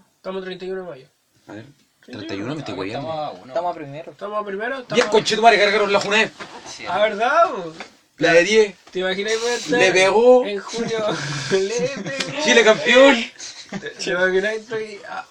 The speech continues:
Speaker 1: a junio del próximo año en la misma wea?
Speaker 2: Acá no,
Speaker 1: Trabajando
Speaker 2: acá
Speaker 1: en
Speaker 2: no
Speaker 1: lo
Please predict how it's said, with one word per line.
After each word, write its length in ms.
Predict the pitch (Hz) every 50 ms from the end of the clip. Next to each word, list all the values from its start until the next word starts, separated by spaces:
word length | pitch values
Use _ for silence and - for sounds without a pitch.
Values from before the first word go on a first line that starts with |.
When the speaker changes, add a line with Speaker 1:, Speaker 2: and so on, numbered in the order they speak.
| _ _ -
Speaker 1:
a 80 | - -
junio 420 | - - 220 226 220 220 214 214 208
del 140 | 202 196 190
próximo 340 | 208 202 196 - 220 202 196
año 240 | 208 208 208 196
en 120 | 185 175 175
la 80 | 170
misma 280 | 175 190 202 208 208 208
wea? 180 | 202 208 214 208 - -
Speaker 2:
Acá 220 | - - - 170
no, 120 | 160 160 -
Speaker 1:
Trabajando 200 | - 185 185 185
Speaker 2:
acá 120 | 180 185 165
Speaker 1:
en 20 |
Speaker 2:
no 0 |
Speaker 1:
lo 40 | 196